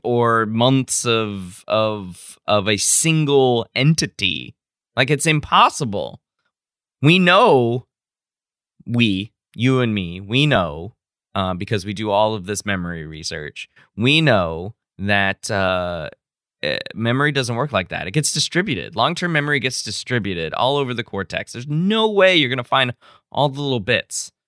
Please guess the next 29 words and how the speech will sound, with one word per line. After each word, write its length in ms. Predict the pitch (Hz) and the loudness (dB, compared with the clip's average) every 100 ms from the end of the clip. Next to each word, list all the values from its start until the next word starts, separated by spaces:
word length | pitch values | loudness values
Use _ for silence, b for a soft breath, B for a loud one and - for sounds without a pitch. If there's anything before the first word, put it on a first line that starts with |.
| _ | _
which 140 | - 127 | -8 -6
is 160 | 113 | -4
why 200 | 123 156 | 0 2
the 100 | 135 | 2
Meet 180 | 127 135 | -2 -4
Me 140 | 120 | -6
at 60 | 104 | -6
Montauk, 520 | 104 107 110 92 85 | -4 -4 -4 -6 -6
I 80 | 87 | -8
think, 280 | - 92 87 | -6 -6 -6
is, 340 | 85 82 - | -10 -10 -8
um, 440 | 90 - 57 64 _ _ _ _ _ _ _ _ _ _ _ - B B B _ - | -8 -10 -14 -20 _ _ _ _ _ _ _ _ _ _ _ -20 B B B _ -10
uh, 300 | 64 50 50 | -8 -8 -6
impactful. 720 | 123 113 104 - - 76 62 _ _ _ _ - | -4 0 -2 -2 -10 -12 -14 _ _ _ _ -10
Once 260 | 127 196 180 | 2 2 2
you 80 | 185 | 2
know 160 | 156 | 2
that, 400 | 110 120 95 71 _ - | 2 2 2 -2 _ -16
I 60 | 110 | -8
think 220 | 120 101 | -6 -2
that 280 | 107 98 90 | 2 2 0
Meet 200 | 104 95 | -6 -10
Me 140 | 98 | -12
in, 160 | 87 87 - | -14 -14 -10
at 180 | 92 69 | -8 -8
Montauk 480 | 90 92 85 80 | -8 -8 -6 -8
and 120 | 95 92 | -8 -6
why 100 | 95 | -4
that, 220 | 104 101 | -2 -2